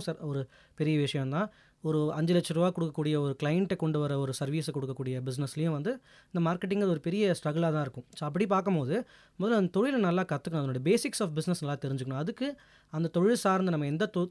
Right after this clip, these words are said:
துறையில நம்ம வந்து தொழில் தொடங்கணும்னு நினைக்கிறோமோ, அந்த துறையில ஒரு சின்ன ஒரு வேலையை வந்து நம்ம தேர்ந்தெடுக்கிறது நல்லது. அந்த இடத்துல நமக்கு சம்பளம் கிடைக்குதோ இல்லையோ, ஆனா அந்த துறையை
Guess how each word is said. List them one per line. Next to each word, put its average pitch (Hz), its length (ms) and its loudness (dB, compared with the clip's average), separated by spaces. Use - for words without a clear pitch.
துறையில 185 220 2
நம்ம 160 220 2
வந்து 160 200 0
தொழில் 160 460 0
தொடங்கணும்னு 151 360 0
நினைக்கிறோமோ, 143 460 -4
அந்த 190 380 0
துறையில 202 340 4
ஒரு 185 220 4
சின்ன 180 280 0
ஒரு 151 260 2
வேலையை 175 380 2
வந்து 143 220 -2
நம்ம 139 200 -2
தேர்ந்தெடுக்கிறது 143 520 -4
நல்லது. 135 380 -2
அந்த 143 360 -4
இடத்துல 165 220 -2
நமக்கு 190 300 0
சம்பளம் 170 340 2
கிடைக்குதோ 185 380 4
இல்லையோ, 170 320 4
ஆனா 175 180 0
அந்த 160 160 2
துறையை 220 300 4